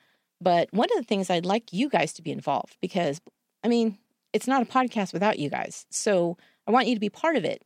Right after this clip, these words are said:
if you want to be. So the way you could do that is you could record a greeting. Anything you wanna say, you wanna just say hello, you just wanna say your <laughs> name,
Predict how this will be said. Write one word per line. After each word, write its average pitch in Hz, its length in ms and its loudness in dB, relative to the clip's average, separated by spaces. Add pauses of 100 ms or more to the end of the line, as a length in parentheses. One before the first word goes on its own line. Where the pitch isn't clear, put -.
if 175 180 -4
you 175 60 -2
want 220 240 -2
to - 80 -14
be. - 220 -12 (520)
So 180 360 2
the 180 40 2
way 214 120 2
you 339 160 2
could 196 160 -4
do 180 140 0
that 156 300 0
is 170 160 -4
you 185 60 -4
could 175 200 -4
record 240 440 -2
a 202 60 -4
greeting. 196 480 -2
Anything 269 460 -2
you 254 120 0
wanna 226 240 0
say, 208 460 0
you 190 100 -2
wanna 165 140 -4
just 160 160 -16
say - 80 -4
hello, 196 580 2
you 180 140 -2
just - 140 -12
wanna 139 180 -6
say 143 240 -2
your 143 80 -2
<laughs> - 0 -
name, 190 540 0